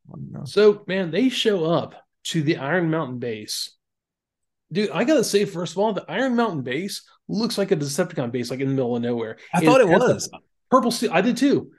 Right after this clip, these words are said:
Speaker 1: I thought, I was like, I was like, "Oh, they're the Decepticon. The Decepticon's got a new base. This is real cool." And
Speaker 2: Yeah,
Speaker 1: I'm
Speaker 2: well,
Speaker 1: like,
Speaker 2: you
Speaker 1: "Oh,
Speaker 2: would
Speaker 1: this is a
Speaker 2: expect
Speaker 1: good guy
Speaker 2: that.
Speaker 1: thing."
Speaker 2: But it's
Speaker 1: Yeah,
Speaker 2: got
Speaker 1: bro,
Speaker 2: the
Speaker 1: you can't be good. You can't be purple and be a good guy in the eighties.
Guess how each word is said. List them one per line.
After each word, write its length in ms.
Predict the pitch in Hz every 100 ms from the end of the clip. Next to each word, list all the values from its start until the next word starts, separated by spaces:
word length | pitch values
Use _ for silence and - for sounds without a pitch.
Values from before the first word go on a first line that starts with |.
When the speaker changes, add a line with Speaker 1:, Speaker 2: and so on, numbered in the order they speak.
| _
Speaker 1:
I 80 | 143
thought, 220 | 190 208
I 80 | 165
was 140 | 185 196
like, 140 | 190
I 60 | 175
was 80 | 170
like, 160 | 185
"Oh, 160 | 190 151
they're 160 | 127 156
the 80 |
Decepticon. 380 | 143 180 147 110
The 60 | 135
Decepticon's 380 | 143 170 156 139
got 100 | 135
a 40 |
new 100 | 139
base. 220 | 139 107
This 120 | 131
is 80 | 113
real 160 | 123 117
cool." 280 | 156 98 87 -
And 180 | - 110
Speaker 2:
Yeah, 60 | 208
Speaker 1:
I'm 40 |
Speaker 2:
well, 80 | 185
Speaker 1:
like, 120 | 220
Speaker 2:
you 100 | 190
Speaker 1:
"Oh, 20 |
Speaker 2:
would 80 | 190
Speaker 1:
this 100 | 151
is 60 | 160
a 40 |
Speaker 2:
expect 100 | -
Speaker 1:
good 120 | -
guy 60 | 104
Speaker 2:
that. 40 | 101
Speaker 1:
thing." 240 | 101 107 _ _ _ _ _
Speaker 2:
But 100 | 175
it's 60 | 196
Speaker 1:
Yeah, 40 |
Speaker 2:
got 60 | 240
Speaker 1:
bro, 60 | 285
Speaker 2:
the 40 |
Speaker 1:
you 60 | 302
can't 200 | 359 311
be 100 | 269
good. 200 | 226 226
You 100 | 285
can't 140 | 370
be 60 | 269
purple 400 | - 180 208 247
and 60 | 214
be 60 |
a 40 | 196
good 160 | 202
guy 160 | 226 247
in 60 |
the 100 | 226
eighties. 400 | 160 220 285 -